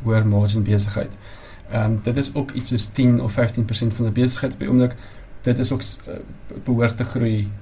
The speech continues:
eh, oor tyd, gradually, maar dit behoort te groei wat ook teen hoër ma-, margins is en hoër winsgewendheid is. So as mens alles bymekaar sit, kan mens al sien 'n lang, 'n lang trajectory van growth, in my opinie, vir, vir 'n Bidkoop oor die volgende, kom ons sê, vyf tot tien jaar,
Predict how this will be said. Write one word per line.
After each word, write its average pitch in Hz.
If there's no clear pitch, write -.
eh, -
oor 131
tyd, 110
gradually, 131
maar 120
dit 110
behoort 113
te 123
groei 120
wat 107
ook -
teen 113
hoër 107
ma-, 104
margins 107
is 113
en 110
hoër 110
winsgewendheid 110
is. -
So -
as 160
mens 185
alles 196
bymekaar 147
sit, 113
kan 143
mens 139
al 135
sien 165
'n 117
lang, 135
'n 117
lang 135
trajectory 113
van 113
growth, 110
in 113
my 107
opinie, 110
vir, 117
vir -
'n 110
Bidkoop 110
oor -
die 110
volgende, 110
kom -
ons 113
sê, 110
vyf 110
tot -
tien 110
jaar, 104